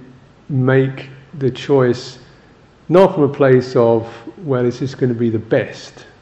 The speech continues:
the nicest, the easiest, the most fruitful, the most quick, speediest, cheapest, fastest, comfortable, you know, whatever, just good enough, and just do it," then your mind tends to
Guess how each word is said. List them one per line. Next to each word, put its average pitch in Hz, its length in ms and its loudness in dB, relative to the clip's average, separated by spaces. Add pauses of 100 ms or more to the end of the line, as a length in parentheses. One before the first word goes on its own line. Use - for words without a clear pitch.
the 117 80 -4
nicest, 120 760 -4
the 127 80 -8
easiest, 127 760 -6
the 139 200 -12
most 117 380 -6 (400)
fruitful, 135 540 -4
the 117 60 -6
most 113 300 -6
quick, 135 360 0
speediest, 123 600 -2
cheapest, 120 520 -6
fastest, 120 600 -8
comfortable, 120 680 -6 (200)
you 147 80 -10
know, 113 240 -4 (480)
whatever, 117 300 -4
just 113 240 -6 (1040)
good 139 140 4
enough, 120 420 0 (960)
and 120 140 -6
just 117 200 -6
do 151 160 6
it," 104 120 2 (960)
then 151 440 4 (220)
your 147 120 2
mind 151 440 0
tends 165 400 -6
to 143 480 0